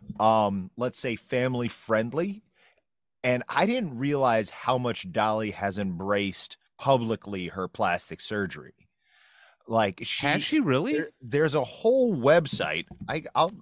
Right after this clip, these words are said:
Speaker 1: share this website because our friend who came over, she was like, "Oh yeah, she's really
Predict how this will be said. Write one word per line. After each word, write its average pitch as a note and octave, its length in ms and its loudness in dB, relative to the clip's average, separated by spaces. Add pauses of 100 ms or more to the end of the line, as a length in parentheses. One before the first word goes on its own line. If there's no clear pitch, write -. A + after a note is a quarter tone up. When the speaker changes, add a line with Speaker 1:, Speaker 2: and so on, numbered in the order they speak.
Speaker 1:
share C3 380 -2
this G#2 200 -6
website G2+ 540 -4
because G2+ 360 -6
our G#2+ 100 0
friend A2 480 -4 (300)
who A2+ 100 -4
came G#2+ 320 -6
over, G2 580 -4 (260)
she - 280 -4
was C3+ 240 -2
like, G2 320 -2
"Oh C#3+ 240 4
yeah, G2+ 400 0
she's D3+ 500 -4
really A#2 580 -2